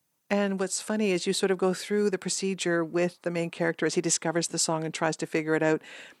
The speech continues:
And it's also, ve-, I can, I know it's very difficult to sing. As a singer, I completely know where it's sitting in the tenor voice. I know how hard it is. And I can't believe how many times the si-,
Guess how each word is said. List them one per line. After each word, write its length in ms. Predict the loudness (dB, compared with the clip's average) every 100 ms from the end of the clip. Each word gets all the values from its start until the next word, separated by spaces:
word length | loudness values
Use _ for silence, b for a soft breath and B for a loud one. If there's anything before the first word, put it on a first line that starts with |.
| B 2
And 140 | 4
it's 100 | 4
also, 300 | 2 2 2
ve-, 240 | 2 2 4
I 100 | 0
can, 260 | 0 -4 -2
I 140 | 0 2
know 260 | 4 4
it's 140 | 2 0
very 200 | 0 0
difficult 420 | -4 -6 -6 -6
to 80 | -4
sing. 260 | -2 -2 -4
As 140 | -4
a 60 | 0
singer, 280 | 0 2
I 60 | 0
completely 500 | -2 -6 -4 -4 -2
know 140 | -4
where 120 | -2 -2
it's 120 | 0
sitting 280 | 0 0 0
in 100 | -2
the 60 |
tenor 300 | -4 -4 -4
voice. 240 | -2 -2 -2
I 80 | -4
know 100 | -2
how 160 | -2 -2
hard 300 | 2 2 2
it 80 |
is. 160 | 0 -2 B B B B B
And 100 | 0
I 60 | 0
can't 260 | 0 0
believe 180 | 2 2
how 140 | 4
many 200 | 2 2
times 720 | -2 -2 -2 2 2 2 -2 -2
the 80 | 0
si-, 240 | 0 0